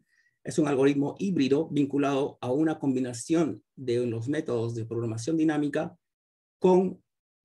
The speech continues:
algoritmos heurísticos. Eh, luego voy a detallar, hay un algoritmo complejo, que, pero que trae resultados interesantes. Dentro de los grupos, en el grupo de la, de los algoritmos rigurosos, tenemos la teoría de los grafos,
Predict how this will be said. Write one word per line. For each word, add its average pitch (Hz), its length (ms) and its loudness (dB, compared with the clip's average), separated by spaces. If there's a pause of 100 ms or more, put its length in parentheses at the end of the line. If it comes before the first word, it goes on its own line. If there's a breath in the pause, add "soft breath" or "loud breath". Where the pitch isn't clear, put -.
(320)
algoritmos 143 800 2
heurísticos. - 920 -4 (640)
Eh, 110 880 -6 (760)
luego 139 320 4
voy 127 180 2
a 120 60 0
detallar, 113 520 -4
hay 123 220 -2
un 131 40 0
algoritmo 120 600 -2 (200)
complejo, 139 540 -4
que, - 160 -10 (380)
pero 170 220 0
que 165 240 0
trae 139 520 -4
resultados 117 580 -10
interesantes. 113 760 -10 (920 soft breath)
Dentro 208 320 4
de 175 120 6
los 139 320 0
grupos, - 380 0
en 156 80 4
el 143 100 2
grupo 220 240 0
de 202 100 0
la, 104 360 -2
de 113 100 -4
los 120 180 -4
algoritmos 156 420 0
rigurosos, 156 680 0
tenemos 139 360 -4
la 123 100 -2
teoría 127 300 0
de 131 80 0
los 113 120 -4
grafos, 170 600 -8